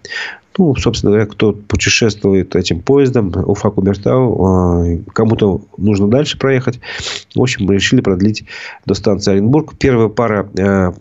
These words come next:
этого маршрута Уфа-Кумертау уже, э, продлена была, э, в сентябре. Ее тоже продлили до станции Оренбург. А теперь вот решили, э,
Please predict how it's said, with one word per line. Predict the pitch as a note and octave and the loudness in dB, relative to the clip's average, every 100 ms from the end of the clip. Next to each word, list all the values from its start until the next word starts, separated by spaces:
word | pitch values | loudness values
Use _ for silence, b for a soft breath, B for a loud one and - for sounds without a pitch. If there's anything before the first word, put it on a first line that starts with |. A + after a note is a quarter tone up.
| - | -4
этого | G2+ G#2 G2 G2 - - - - - | -2 2 0 0 -10 -18 -18 -14 -4
маршрута | G2+ - A#2+ G#2 | -2 0 0 2
Уфа-Кумертау | G2+ G2 G#2+ G2+ G#2 G#2 G#2 F#2 C#2+ - B B B - | 0 0 -2 0 0 0 0 0 -2 -8 B B B -2
уже, | G2+ G#2 E3+ | 0 2 2
э, | - G2+ G#2 | 2 0 0
продлена | G#2+ G#2 A2 A2 G#2 | 0 0 2 2 2
была, | F#2+ F#2 E2+ - | 2 2 0 -4
э, | E2 F2+ | -4 -4
в | |
сентябре. | - G2 - G2 G2 F2 E2+ - B B B | -2 -2 0 0 2 0 -2 -10 B B B
Ее | G2 F#2+ | -2 0
тоже | G#2 F#2+ | 2 0
продлили | G2 E2+ F#2+ F2 | 0 0 2 2
до | E2 | 0
станции | E2 F#2 D#2+ E2+ | -2 -2 -2 0
Оренбург. | E2 E2 D#2+ | 0 0 -2
А | E2 | -4
теперь | - D3 | -2 0
вот | C3 - | 0 0
решили, | - - - - - | -2 0 -2 -4 -2
э, | F2+ E2+ E2 | 0 2 2